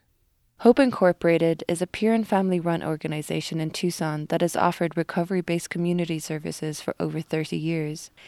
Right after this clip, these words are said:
The program manager of Hope's Warm Line, Michael Van Story, says that over the past month they have seen a forty percent increase in calls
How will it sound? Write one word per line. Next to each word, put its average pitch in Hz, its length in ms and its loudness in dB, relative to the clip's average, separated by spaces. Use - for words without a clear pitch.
The 190 80 -6
program 190 360 2
manager 180 400 0
of - 180 -2
Hope's - 300 -8
Warm 165 260 -2
Line, 165 300 -6
Michael 156 320 -6
Van 156 160 -6
Story, 180 420 0
says 170 280 -6
that - 160 -6
over 196 180 -4
the - 80 -10
past 202 400 -6
month 185 240 -4
they 170 120 -6
have 170 120 -6
seen 160 320 -8
a 160 60 -10
forty 185 380 -8
percent 170 360 -8
increase 160 420 -10
in 156 120 -10
calls 156 420 -8